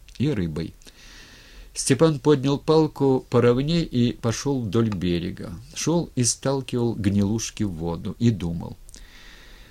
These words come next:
Редкие дни выпадали Степану вот такие, безлюдные, покойные, у воды. Он очень любил реку. Мог подолгу сидеть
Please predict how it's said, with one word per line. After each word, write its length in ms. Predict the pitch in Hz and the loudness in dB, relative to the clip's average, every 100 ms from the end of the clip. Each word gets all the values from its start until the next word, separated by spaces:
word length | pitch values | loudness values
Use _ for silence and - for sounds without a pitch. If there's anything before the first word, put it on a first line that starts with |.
| - | -2
Редкие 460 | 110 151 - - 110 | 6 6 4 2 2
дни 180 | 87 95 | 4 2
выпадали 480 | 92 - 87 92 92 | 2 2 2 2 0
Степану 600 | - 101 - 92 90 82 - | -2 -4 -2 0 0 -2 0
вот 180 | 98 - - | 0 0 0
такие, 460 | 104 - 95 90 87 | 0 0 0 2 2
безлюдные, 840 | 92 98 104 147 185 139 120 110 | 2 2 2 4 2 0 0 0
покойные, 1000 | - 90 - 123 156 131 123 120 117 107 - | -2 -6 0 2 2 0 -2 0 -2 -4 -2
у 100 | 127 | -2
воды. 560 | 107 107 78 90 85 78 - - - | 0 -2 0 0 0 -4 -14 -20 -2
Он 200 | 104 104 - | 0 0 -2
очень 380 | 175 165 - 90 | -2 -2 -4 -4
любил 440 | 82 85 78 85 | -2 -2 -2 -2
реку. 460 | 85 90 - 85 73 110 - - - | -2 -4 -4 -8 -8 -16 -20 -8 -2
Мог 180 | 151 - | -2 0
подолгу 500 | 127 127 135 107 107 | -2 0 -2 0 -2
сидеть 680 | - 98 131 151 - - | 0 0 0 0 -4 -12